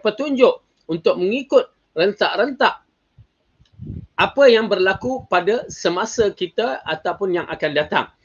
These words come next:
Tuan-tuan dan perempuan, seolah-olah Rasulullah mengingatkan kepada kita bahawa apa yang disampaikan oleh Rasulullah, dia tidak akan berubah. Ya, manhaj agama ini dia tidak akan berubah. Walaupun kita berada pada hari kiamat nanti,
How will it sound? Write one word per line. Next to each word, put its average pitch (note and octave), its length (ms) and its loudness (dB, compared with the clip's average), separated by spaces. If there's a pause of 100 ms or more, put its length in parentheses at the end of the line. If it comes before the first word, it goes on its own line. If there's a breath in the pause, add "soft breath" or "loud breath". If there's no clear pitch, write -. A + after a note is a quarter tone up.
(280 soft breath)
Tuan-tuan C4 380 -2
dan A3+ 160 -2
perempuan, A#3 560 0 (160)
seolah-olah F3 800 -2
Rasulullah F#3+ 480 -2
mengingatkan F#3 640 -2
kepada E3+ 320 -6
kita A3+ 480 -2 (320 loud breath)
bahawa G3 640 0
apa C4 320 2
yang A3 160 0
disampaikan G#3 800 -4
oleh G3 160 0
Rasulullah, G3+ 800 -2
dia A3 160 2
tidak A3+ 240 -2 (140)
akan G#3 180 -4
berubah. F3 480 -6 (480)
Ya, D3 80 2
manhaj G3 560 0 (160)
agama G#3+ 400 -4
ini B3+ 320 -6
dia A3+ 160 0
tidak G#3 320 -6
akan G#3+ 400 -4
berubah. G3 560 -4 (400)
Walaupun A#3 560 0
kita A3+ 240 -4
berada A#3+ 560 -2
pada G#3 240 0
hari A#3+ 480 -2
kiamat G3+ 400 -2
nanti, - 280 -4